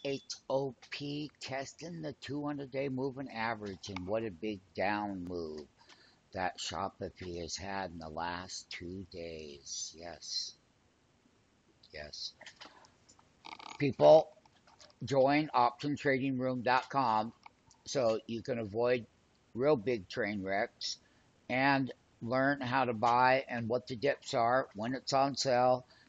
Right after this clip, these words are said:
has a daily sell signal, minus four point four today.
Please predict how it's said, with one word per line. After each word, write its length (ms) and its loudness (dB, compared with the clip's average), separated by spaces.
has 280 0
a 60 0
daily 360 0
sell 340 4
signal, 600 -4
minus 440 0
four 300 -2
point 320 -2
four 260 -2
today. 480 0